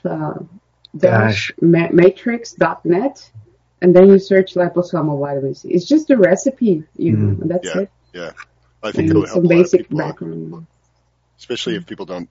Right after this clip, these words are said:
Speaker 3: have, like, a starting point or any kind of, you know, it, it takes you a minute to wrap your head around what, you know, what you're doing. And so I, I guess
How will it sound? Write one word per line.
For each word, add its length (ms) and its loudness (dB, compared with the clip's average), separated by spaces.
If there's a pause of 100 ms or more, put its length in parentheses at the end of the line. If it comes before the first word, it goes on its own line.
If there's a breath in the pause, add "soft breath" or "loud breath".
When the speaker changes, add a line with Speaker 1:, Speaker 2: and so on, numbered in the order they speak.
Speaker 3:
have, 260 -10
like, 200 -14
a 80 -14
starting 360 -14
point 340 -16
or 140 -14
any 160 -14
kind 200 -16
of, 180 -20 (160)
you 160 -20
know, 140 -16
it, 140 -18
it 220 -20
takes 240 -18
you 60 -14
a 40 -12
minute 200 -14
to 80 -20
wrap 260 -16
your 80 -18
head 140 -18
around 340 -14 (880)
what, 200 -16 (200)
you 80 -20
know, 100 -18
what 140 -20
you're 100 -20
doing. 360 -18
And 160 -20 (400)
so 220 -12
I, 360 -14
I 20 -14
guess 300 -10